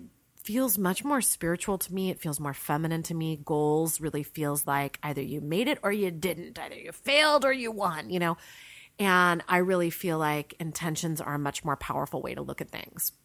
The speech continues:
So I give that little preface here <laughs> before talking about this particular study, which was done on goal setting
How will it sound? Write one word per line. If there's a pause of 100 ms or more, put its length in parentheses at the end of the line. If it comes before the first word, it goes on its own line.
(120)
So (260)
I
give
that
little
preface
here (160)
<laughs>
before
talking
about
this
particular
study,
which
was
done
on
goal
setting